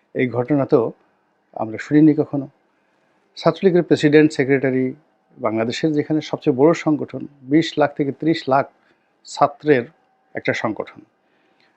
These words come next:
সেখানে ছাত্রলীগের সভাপতি মানে বিশাল ব্যাপার। তো তাকে তো তখন, আহ,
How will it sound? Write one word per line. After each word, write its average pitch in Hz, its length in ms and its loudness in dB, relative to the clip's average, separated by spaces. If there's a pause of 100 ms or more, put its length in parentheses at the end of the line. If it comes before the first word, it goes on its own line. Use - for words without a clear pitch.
সেখানে 190 300 4
ছাত্রলীগের 180 400 -2
সভাপতি 147 480 -2
মানে 175 160 -4
বিশাল 147 380 -2
ব্যাপার। 95 340 -12 (840)
তো 175 80 -2
তাকে 170 280 2
তো 214 100 -4
তখন, 170 480 0
আহ, - 640 -20